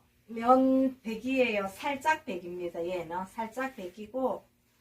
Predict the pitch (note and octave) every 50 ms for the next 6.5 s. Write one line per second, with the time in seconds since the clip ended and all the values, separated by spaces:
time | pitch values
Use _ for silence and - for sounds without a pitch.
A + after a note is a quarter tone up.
0 | _ _ _ _ - B3+ B3+ C4 C4+ C#4 D4 D#4 D#4+ D#4+ E4 C#4+ - G#3 G#3 G#3
1 | G#3+ G#3+ - _ - D4 D4+ D4 D4+ D4+ - _ _ _ _ - C#4 C4 - -
2 | D4+ B3+ - - G3+ F3 E3+ D#3 D#3+ E3+ E3+ F3+ - - D#3 D#3 D#3 D#3 F3+ G3
3 | G3+ - _ _ _ _ - A3 A3 A3 A#3 A#3 - - G#3 G3 G3+ A#3 A#3+ A#3+
4 | - A3 G3 - - B3 B3+ B3 B3 - A3 F3+ E3 D#3 D#3 D3+ D3+ D3+ - F#3
5 | F#3+ G#3 G#3 _ _ _ _ _ _ _ _ _ _ _ _ F#3+ F3+ F#3 F#3 -
6 | A3 A3 A3+ A#3 A3+ A#3 A3 A3 A#3